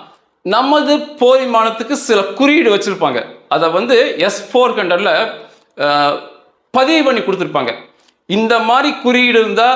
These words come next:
அது இந்தியாவின் போர் விமானம், இதை போல ஒரு குறியீடுகள் இருந்தா இந்தியாவின் சாதனங்கள் அப்படின்னு சொல்லி சில பல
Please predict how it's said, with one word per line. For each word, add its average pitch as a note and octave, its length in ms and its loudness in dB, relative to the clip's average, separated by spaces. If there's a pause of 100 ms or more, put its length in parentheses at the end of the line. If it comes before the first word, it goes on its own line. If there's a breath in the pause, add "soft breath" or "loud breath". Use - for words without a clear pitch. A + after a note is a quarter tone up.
(180)
அது F#3 200 -2 (100)
இந்தியாவின் A#3+ 760 0
போர் A3 240 2
விமானம், E3 440 -2 (260)
இதை F#3 200 2 (160)
போல B3+ 220 4 (420)
ஒரு E3+ 200 0
குறியீடுகள் B3 520 2
இருந்தா F#3+ 260 2 (560 loud breath)
இந்தியாவின் A#3+ 760 2 (320)
சாதனங்கள் G3+ 580 0 (220)
அப்படின்னு G3+ 360 -2
சொல்லி C4+ 200 0 (260)
சில G#3 240 -2 (560)
பல A#3+ 160 2